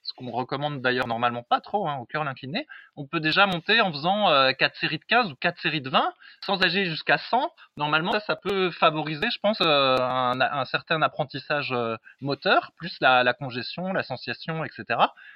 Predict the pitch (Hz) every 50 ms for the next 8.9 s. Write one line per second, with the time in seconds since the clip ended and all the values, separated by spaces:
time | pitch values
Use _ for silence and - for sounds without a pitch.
0 | - - _ _ - - - 170 156 - 170 156 170 160 151 143 139 135 135 131
1 | 139 135 139 135 139 - - - 220 269 311 294 - _ _ _ _ _ _ _
2 | _ _ _ _ _ _ _ - - - - - - - - 156 160 160 170 160
3 | - 175 165 175 202 196 160 - - 185 190 185 185 180 - 170 156 156 - -
4 | 165 156 151 139 156 180 202 214 196 156 139 123 123 120 117 123 _ _ _ -
5 | - - - _ _ _ - - - - 165 - - - 151 147 135 139 131 127
6 | 139 131 131 135 - - 160 143 135 - - _ _ - 135 135 139 139 143 139
7 | 139 123 - - - - 139 120 120 113 - 139 151 175 - - 156 - - 170
8 | 226 339 240 190 156 139 123 117 113 107 107 104 120 165 233 - - -